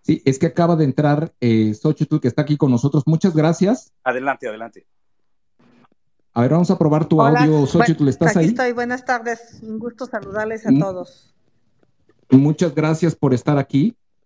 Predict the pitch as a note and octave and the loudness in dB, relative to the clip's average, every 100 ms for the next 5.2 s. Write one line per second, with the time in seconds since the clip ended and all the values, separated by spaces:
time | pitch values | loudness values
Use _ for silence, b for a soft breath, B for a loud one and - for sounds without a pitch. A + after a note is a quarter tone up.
0 | _ B2 A2+ A2+ A2 A2 A2 _ _ _ | _ 0 2 2 2 2 0 _ _ _
1 | - B2 A2 B2 B2 B2+ D3+ D#3 C#3+ _ | -4 0 2 2 2 2 2 0 -2 _
2 | B2 A#2+ D#3+ E3+ D#3+ E3+ C#3+ C#3+ D3 D#3+ | -6 -2 0 0 0 0 0 0 2 0
3 | A3+ - C3 - C3+ C3 D#3+ D#3+ E3 D#3+ | -2 -2 -4 -2 -2 0 -2 0 0 2
4 | D3+ C3+ C3+ C3 F3 B2+ A#2+ C#3 C#3+ C3 | 2 2 2 0 -2 -2 -6 -6 -4 -6
5 | D3+ - | -8 -12